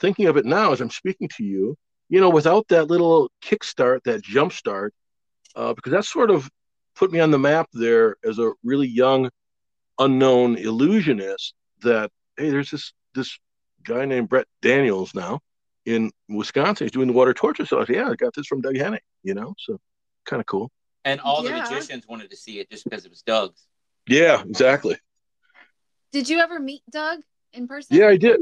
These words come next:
Speaker 1: Yeah, I did a couple of times. Yeah, he was very nice to me. And, uh, uh, he, yeah, it, I was, I was a little starstruck meeting him, so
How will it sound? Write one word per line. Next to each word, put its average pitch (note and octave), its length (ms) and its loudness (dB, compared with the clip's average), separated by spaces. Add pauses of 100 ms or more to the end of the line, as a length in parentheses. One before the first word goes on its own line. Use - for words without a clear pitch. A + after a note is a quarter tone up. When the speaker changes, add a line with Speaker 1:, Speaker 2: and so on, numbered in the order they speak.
(120)
Speaker 1:
Yeah, F#3 260 6
I F3+ 80 4
did F#3 260 6
a - 20 -4
couple G#3+ 260 2
of E3+ 80 4
times. G#2+ 400 0
Yeah, B2+ 340 6
he C3 80 0
was D3+ 100 -2
very D#3 160 4
nice C#3+ 260 2
to C#3 100 -2
me. D3+ 260 -2 (680)
And, A#2 380 -4
uh, A#2 440 2 (1700)
uh, A2+ 360 -2
he, A2 120 -2 (160)
yeah, B2 260 4
it, A2+ 60 0
I B2 200 4
was, C3+ 140 0
I - 60 -2
was G#3+ 240 6
a G#3+ 80 4
little F#3 220 6
starstruck C#3+ 640 2
meeting C3+ 280 2
him, C#3 180 0
so A#2+ 380 2